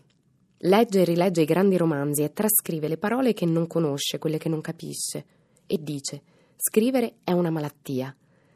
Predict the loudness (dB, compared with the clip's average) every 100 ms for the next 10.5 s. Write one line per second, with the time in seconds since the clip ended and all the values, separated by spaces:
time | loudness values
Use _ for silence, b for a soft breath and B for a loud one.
0 | b -2 0 0 -2 0 2 2 -2 -6
1 | -4 -2 -2 0 2 2 0 -4 -6 -4
2 | -2 0 -2 -4 -8 -8 _ -14 -8 -8
3 | -4 -4 -4 -2 -2 -2 -6 -6 -6 -8
4 | -16 _ _ _ _ -4 -2 -4 -2 -4
5 | -2 -2 -2 -4 -6 -4 -2 -2 -2 -4
6 | -4 B B B 0 2 0 0 0 2
7 | 2 4 2 0 -6 -6 -4 0 0 0
8 | -2 -4 -4 -4 -4 -4 -4 -4 -6 -10
9 | b b b 0 2 2 2 0 -4 -4
10 | 0 2 2 -4